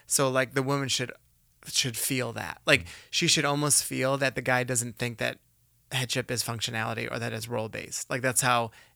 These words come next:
Speaker 1: extreme Paul's language is.
Speaker 2: Yeah.
Speaker 1: And so when we get into trouble with this passage, again, this is, this is why I don't think it actually, there's too much, too many other scripture passages that couldn't go along that make me feel like that's not what it's pointing towards. But,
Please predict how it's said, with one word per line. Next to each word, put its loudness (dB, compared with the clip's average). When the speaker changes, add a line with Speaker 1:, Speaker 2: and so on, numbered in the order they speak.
Speaker 1:
extreme -2
Paul's -2
language -8
is. -8
Speaker 2:
Yeah. -6
Speaker 1:
And -4
so 2
when 0
we -2
get 0
into -2
trouble 0
with -4
this -4
passage, -2
again, -4
this 0
is, -8
this 2
is 6
why 8
I 4
don't -2
think -6
it -6
actually, -6
there's -4
too 0
much, 0
too -2
many -2
other 0
scripture 0
passages -2
that -6
couldn't -4
go -2
along -4
that -10
make -12
me -10
feel -8
like -10
that's -8
not -8
what -10
it's -10
pointing -10
towards. -12
But, -4